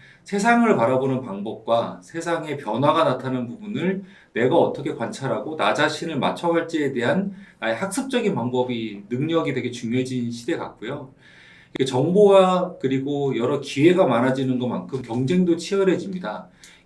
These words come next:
이런 데서 살아남기 위해서는 결국 주도적인 나의 성장을 이끌어 나갈 수 있는 자기의 노력이 중요해지는 시대인데, 요건 사실 정답이 없는 것 같습니다. 어느 누구한테 물어보기보다는 자기 자신을 돌아보고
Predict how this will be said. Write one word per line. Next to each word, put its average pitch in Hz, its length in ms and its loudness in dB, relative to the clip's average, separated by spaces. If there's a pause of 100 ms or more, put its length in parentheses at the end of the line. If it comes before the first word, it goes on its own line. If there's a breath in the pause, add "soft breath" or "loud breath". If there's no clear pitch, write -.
이런 185 320 8
데서 170 200 6
살아남기 185 640 0
위해서는 113 480 -4
결국 123 280 -6
주도적인 175 840 4
나의 117 260 -2
성장을 175 480 -2
이끌어 147 300 -6
나갈 123 240 -4
수 - 160 -12
있는 113 480 -6 (160 loud breath)
자기의 127 280 -2
노력이 156 400 4
중요해지는 120 540 -4
시대인데, 120 720 -2 (380 loud breath)
요건 180 320 8
사실 180 640 2
정답이 135 460 0
없는 104 260 -6
것 101 80 -12
같습니다. 92 440 -14 (580 soft breath)
어느 139 140 2
누구한테 139 440 4
물어보기보다는 127 960 0
자기 156 300 -4
자신을 135 360 0
돌아보고 113 680 -4